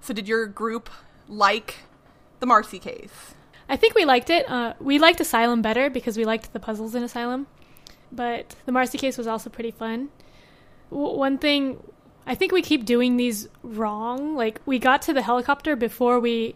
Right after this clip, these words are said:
Speaker 2: had any clues about, like, which Marcy was right, so we just <laughs> gave them a random Marcy, and we, well,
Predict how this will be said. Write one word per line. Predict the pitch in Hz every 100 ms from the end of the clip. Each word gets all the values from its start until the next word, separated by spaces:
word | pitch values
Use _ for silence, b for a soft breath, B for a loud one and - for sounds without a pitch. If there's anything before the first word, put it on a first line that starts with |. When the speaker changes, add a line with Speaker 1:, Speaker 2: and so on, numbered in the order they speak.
| -
Speaker 2:
had | 233 233
any | 220 233
clues | - 247 240 233
about, | 233 220 220
like, | 233 214
which | 226 220
Marcy | 220 233 - 247
was | 226 202
right, | 208 233 - -
so | - 254
we | 240
just | 220 -
<laughs> | - 254
gave | 240
them | 240 240
a | 233
random | 220 233 226 220
Marcy, | 233 233 - 311 - B B B B -
and | 247 220 220 269
we, | 240
well, | 233 214 214